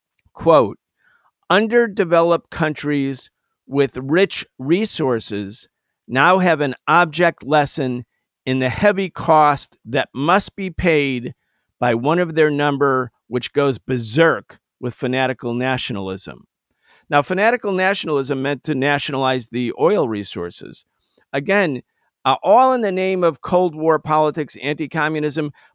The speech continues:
But, you know, there is, there was an ideological element of the Cold War, an anti-communist crusade. But again, all of these developing, formerly colonized or semi-colonized countries that were taking control of their own land, labor, resources,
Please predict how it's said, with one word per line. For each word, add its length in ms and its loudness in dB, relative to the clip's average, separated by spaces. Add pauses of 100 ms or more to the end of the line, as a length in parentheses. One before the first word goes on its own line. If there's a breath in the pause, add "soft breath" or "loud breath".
But, 200 2
you 80 0
know, 160 2
there 240 4
is, 260 0
there 100 2
was 280 2
an 100 0 (100)
ideological 920 0
element 480 -2
of 100 -10
the 80 -12
Cold 320 -4
War, 220 -4
an 100 -6
anti-communist 1120 -6 (300)
crusade. 800 -2 (520)
But 240 2 (160)
again, 500 0
all 260 4
of 140 0
these 260 -4
developing, 720 0
formerly 500 0
colonized 720 -2
or 80 -2
semi-colonized 840 -4
countries 420 -6
that 160 0
were 100 -4
taking 400 -6
control 480 -2
of 140 -4
their 160 0
own 240 -2
land, 340 -2
labor, 420 0
resources, 920 -4